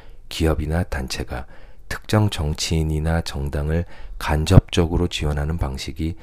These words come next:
사실상 부활되었습니다. 미국에는 정치활동위원회라는 것이 있습니다.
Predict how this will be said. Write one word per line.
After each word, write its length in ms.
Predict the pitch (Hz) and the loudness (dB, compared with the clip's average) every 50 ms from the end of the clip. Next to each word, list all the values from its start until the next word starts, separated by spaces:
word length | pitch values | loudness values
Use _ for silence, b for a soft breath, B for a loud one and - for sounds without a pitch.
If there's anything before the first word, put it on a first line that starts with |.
| B B B B | B B B B
사실상 720 | - - 69 67 - 71 69 - - - 80 80 82 85 - - - | -4 -2 -2 -2 -2 -4 -6 -4 -2 0 0 0 0 -2 -4 0 2
부활되었습니다. 880 | - 73 71 69 65 - - 62 - - - 62 - - - - - - - - - - - - - - - - - - - b b b b b b b b b b b b b b b b b b b b b b - | 4 4 4 4 2 -2 -4 -6 -6 -8 -10 -10 -10 -10 -10 -10 -10 -12 -14 -18 -18 -18 -18 -16 -16 -14 -14 -14 -14 -16 -16 b b b b b b b b b b b b b b b b b b b b b b -14
미국에는 600 | - - 95 92 95 107 104 110 107 113 117 113 | -4 0 4 6 8 10 10 10 10 10 8 6
정치활동위원회라는 1600 | - - 90 90 95 101 - - - 117 117 117 110 - - 120 113 117 110 90 82 85 87 87 87 90 87 82 80 78 76 69 | 4 2 4 4 4 4 4 6 6 8 8 8 6 6 6 6 6 6 6 4 4 4 4 4 4 4 4 2 2 0 0 -2
것이 220 | 69 73 - - | -2 -4 -4 -4
있습니다. 600 | 65 - - - - 58 58 57 69 67 64 - | -4 -6 -6 -6 -6 -6 -4 -2 -2 -2 -2 -4